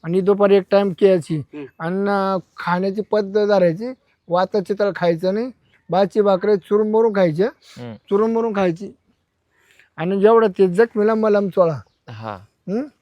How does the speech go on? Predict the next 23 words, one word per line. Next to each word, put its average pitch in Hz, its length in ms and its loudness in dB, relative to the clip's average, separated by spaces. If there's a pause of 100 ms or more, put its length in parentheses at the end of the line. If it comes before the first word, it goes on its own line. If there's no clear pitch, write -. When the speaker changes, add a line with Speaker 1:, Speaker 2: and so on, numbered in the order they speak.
(120)
Speaker 2:
जखम 233 280 -4
केली 196 240 -2
काय? 120 260 -14
Speaker 1:
हा, 175 180 -4
झाली. 185 340 0
हात 196 280 -4
लागला 175 320 -2
थोडा. 165 180 -6
Speaker 2:
हम्म. 120 440 -18 (720)
तो 175 140 -2
डावा 170 300 -4
हात 185 140 -4
त्याचा 147 200 -10
नक्क 143 260 -12
लागला 143 320 -10
का? 165 120 -12
Speaker 1:
नाही, 175 240 -8
नाही, 208 240 -4
हात 202 240 -2
टाकला 254 240 2
होता 247 200 2
ना. 247 80 -2
Speaker 2:
हम्म. 127 300 -10